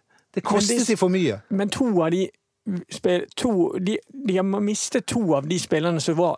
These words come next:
Speaker 2: helt, helt avgjørende for å lykkes for Europa. Og det var Pat-, Patrick Mortensen, som med sin fysikk og sin tilstedeværelse, du kunne alltid spille ball opp på han, han ville ta vare på han. Og så hadde de Mohammed, som var en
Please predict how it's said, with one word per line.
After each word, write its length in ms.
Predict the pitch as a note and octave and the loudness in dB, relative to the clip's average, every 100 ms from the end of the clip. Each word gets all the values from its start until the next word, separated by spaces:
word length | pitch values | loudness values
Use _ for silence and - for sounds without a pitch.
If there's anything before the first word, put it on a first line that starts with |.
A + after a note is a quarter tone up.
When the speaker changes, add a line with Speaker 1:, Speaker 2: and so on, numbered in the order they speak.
| _ | _
Speaker 2:
helt, 920 | - - - - - - - - - - | -14 -12 -4 0 0 -2 -10 -12 -12 -4
helt 400 | D4+ F3 A2+ - - | 0 0 -2 -4 0
avgjørende 540 | F3 D3 C3+ B2 A#2+ | 2 2 2 0 -2
for 140 | A#2+ C#3 | -2 -2
å 40 | |
lykkes 300 | C3 - C3+ | -2 -4 -4
for 100 | F#3+ | -2
Europa. 500 | C#3+ B2+ B2 C3 - - - - - | 0 0 -2 -2 -2 -6 -8 -16 -4
Og 60 | A3 | 0
det 120 | A#3+ | 2
var 100 | D3+ | 0
Pat-, 260 | - E3+ - _ - | 0 -2 -2 _ -2
Patrick 360 | E3+ - D3 | -2 0 -4
Mortensen, 640 | C3+ C#3 - - E3 - B2 | -2 -2 -2 -4 -4 -4 -4
som 300 | A#2+ C3+ B2 - - - | 0 -2 -2 -10 -16 -4
med 120 | D3 | -2
sin 340 | C#3+ F3+ C#3+ C#3 | 2 0 0 -4
fysikk 680 | - D3+ - G3 _ - - | -6 -4 -2 -2 _ -10 -6
og 100 | E3+ | -4
sin 160 | F3+ E3+ | -2 -2
tilstedeværelse, 1000 | - C3 D3+ C#3+ E3 D3+ B2+ A#2+ C#3 - - | -2 -4 0 0 2 0 -2 -2 -2 -2 -4
du 120 | F3 | -4
kunne 160 | E3+ F#3+ - | -2 -4 -2
alltid 400 | G#3+ G3 - - | -2 -2 -4 -4
spille 260 | E3 E3 D#3 | -2 0 2
ball 300 | D#3+ D#3 C#3 | 2 2 2
opp 120 | D3 | 0
på 120 | - D3 | 0 2
han, 140 | G#3 | 2
han 180 | G#3+ F#3 | 0 0
ville 120 | C3 | 0
ta 120 | C#3 | 0
vare 240 | C3+ C3+ C#3 | 2 2 2
på 140 | C3 | 0
han. 100 | B2+ - | 0 0
Og 80 | |
så 140 | G3 F#3 | 2 2
hadde 200 | E3 D#3+ | 2 0
de 80 | D3 | 0
Mohammed, 640 | D3 C#3+ C3+ B2 A#2 A#2+ - - | 0 0 0 0 -2 -6 -12 -8
som 240 | - D3+ - _ - | -2 -2 -4 _ -2
var 320 | E3+ D3 A#2 | 2 2 2
en 220 | D3+ C#3 | -2 -2